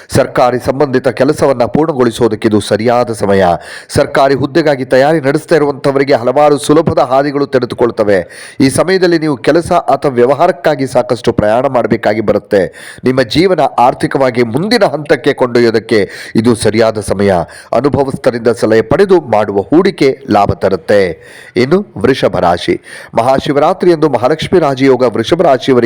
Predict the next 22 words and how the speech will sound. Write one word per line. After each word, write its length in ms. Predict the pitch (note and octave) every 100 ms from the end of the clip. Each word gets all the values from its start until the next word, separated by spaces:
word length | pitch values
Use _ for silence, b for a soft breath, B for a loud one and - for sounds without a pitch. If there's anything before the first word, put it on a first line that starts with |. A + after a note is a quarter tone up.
| A2+ G2+ B B -
ಅದೃಷ್ಟವನ್ನ 640 | A#2+ C3+ F#3 - C#3 A2
ಹೊತ್ತು 320 | G#2+ A2 -
ತರುತ್ತೆ. 720 | G#2 G2 F#2+ - F2+ E2 - -
ಈ 120 | B2 C3
ರಾಜಯೋಗ 540 | B2+ C#3+ D#3 F#3 E3+
ನಿಮ್ಮ 360 | C#3+ D#3 C#3 A#2+
ಜಾತಕದ 520 | B2+ C3+ - C#3 B2 A2 G#2+
ಬಲವಾದ 380 | C3 D#3 D#3
ಸ್ಥಾನದಲ್ಲಿ 540 | B2+ - B2 D#3 D#3 B2+
ರೂಪುಗೊಳ್ಳಲಿದ್ದು 840 | A#2+ C3+ A#2+ A2 G#2 C#3+ C#3+ A2+ B B
ಸಂಪತ್ತನ್ನು 640 | - D3+ D3+ F#3 - C#3+ C3
ಆಕರ್ಷಣೆ 640 | - G#2+ A2+ - - D3
ಮಾಡಲಿದೆ. 680 | A#2 F#2+ F#2+ F#2 G2 E2+ - _ _ -
ಆದ್ದರಿಂದ 420 | G2 F#2 G2+ G2 G2+ -
ಈ 100 | G#2+
ಅವಧಿಯಲ್ಲಿ 580 | G#2+ A2+ A2+ B2 D3+ D3+ B B
ಅಪಾರ 340 | - G2+ F#2+
ಸಂಪತ್ತು 500 | F#2+ - C#3+ - -
ನಿಮ್ಮ 240 | D3+ A2+ F#2+
ಮನೆ 240 | F2+ F#2+
ಬಾಗಿಲಿಗೆ 420 | F#2+ C#3 F#3 F#3+
ಬರುತ್ತೆ. 520 | - B2+ - A2+ F#2+